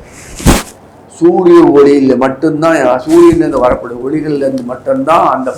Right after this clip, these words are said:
பஞ்ச இந்திரியங்கள், பஞ்ச பூதங்கள், பஞ்ச ஞானம், எது என்னெல்லாம் வருது, அதுல தான் வருது. எல்லாம் அஞ்சு அஞ்சா வச்சிருக்காரு. அஞ்சு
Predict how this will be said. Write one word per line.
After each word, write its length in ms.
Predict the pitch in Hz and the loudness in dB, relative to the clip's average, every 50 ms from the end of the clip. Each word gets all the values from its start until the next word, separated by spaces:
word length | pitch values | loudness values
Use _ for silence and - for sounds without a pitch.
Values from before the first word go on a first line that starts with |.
| - - | -8 -6
பஞ்ச 240 | 131 - - 147 147 143 135 135 | -4 -4 -4 -4 -6 -8 -8 -8
இந்திரியங்கள், 460 | 143 139 156 156 151 151 156 151 - - 131 | -8 -8 -8 -8 -8 -8 -8 -10 -4 -4 -4
பஞ்ச 240 | 131 131 135 123 - 131 | -4 -2 -4 -4 -4 -4
பூதங்கள், 400 | 147 156 156 151 151 156 156 151 - - | -8 -4 -4 -4 -2 -2 -4 -6 -6 -6
பஞ்ச 240 | 123 127 127 131 135 135 | -8 -8 -10 -14 -14 -8
ஞானம், 200 | 135 143 151 143 147 | -6 -6 -6 -6 -6
எது 160 | 151 156 151 - | -8 -8 -8 -6
என்னெல்லாம் 380 | - 156 160 160 165 165 160 165 | -4 -4 -2 0 0 0 2 2
வருது, 160 | 175 170 147 | 2 2 2
அதுல 320 | 143 147 151 165 165 160 170 185 | 2 0 -2 -2 -2 0 0 0
தான் 120 | 196 185 185 | 0 2 2
வருது. 220 | 180 170 156 139 135 - 143 | 0 0 0 -2 -4 -4 -4
எல்லாம் 180 | 160 156 139 143 | -2 -2 -2 -2
அஞ்சு 180 | 147 151 156 | -4 -6 -6
அஞ்சா 220 | 156 160 165 180 165 | -4 -2 0 0 0
வச்சிருக்காரு. 440 | 156 160 156 143 123 117 117 107 - - - - - - - - - - - - - - - - - - - - - - - - - - - - - - - - _ - _ _ - - _ _ _ _ _ _ _ - - | -2 -4 -6 -8 -10 -10 -10 -12 -14 -16 -20 -8 -6 -6 -4 -4 -8 -10 -14 -20 -20 -20 -20 -20 -20 -20 -20 -20 -20 -20 -20 -20 -20 -20 -20 -20 -20 -20 -20 -20 _ -20 _ _ -20 -20 _ _ _ _ _ _ _ -16 -12
அஞ்சு 240 | 127 156 156 170 | -10 -6 -4 -4